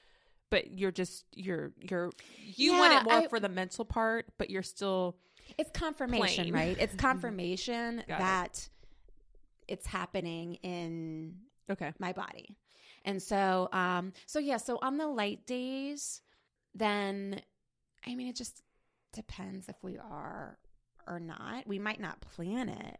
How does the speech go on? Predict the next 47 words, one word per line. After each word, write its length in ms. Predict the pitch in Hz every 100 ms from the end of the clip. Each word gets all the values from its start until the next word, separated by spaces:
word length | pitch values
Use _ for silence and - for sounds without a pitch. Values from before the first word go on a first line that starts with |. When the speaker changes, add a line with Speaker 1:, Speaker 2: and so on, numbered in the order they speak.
| -
Speaker 2:
on 140 | 180
a 80 | 165
light 220 | 170 175 -
day, 180 | 170
whereas 320 | 170 175 175 180
we 160 | 170 175 - - -
would 320 | 180 220 202
plan 340 | - 180 156 156
it, 260 | 156 165 - -
like, 220 | 175 165 -
once 260 | 170 165
we 100 | 175
start 320 | 165 170 156 -
to 80 |
see 500 | - - 165 156 151
Speaker 1:
Start 280 | 156 196 196
Speaker 2:
it 40 | -
Speaker 1:
planning 220 | 214 208
it 100 | 202
on 120 | 190
the 80 | 170
Speaker 2:
peak. 60 | 165
Speaker 1:
light 180 | 175
day. 260 | 156 139 165 220 262
I'm 180 | 190 277
telling 300 | 214 185 196
you, 120 | 170 190
that's 160 | 190
how 160 | 214 208
it 40 |
happened 320 | 214 220 311 -
for 140 | 262
me. 380 | 285 285 262 285
Speaker 2:
<laughs> 40 | 494 381 -
Speaker 1:
Well, 880 | 349 - 349 220 330 - 622 640 311
Speaker 2:
But 100 | 339
Speaker 1:
uh, 40 |
Speaker 2:
you 60 | 370
Speaker 1:
that 100 | -
Speaker 2:
don't 140 | 381
do 140 | 370 370
the 100 | 370
test, 460 | - 370 427 403
so 60 | 359
you 180 | 330 349
don't 220 | 359 339
know 160 | 339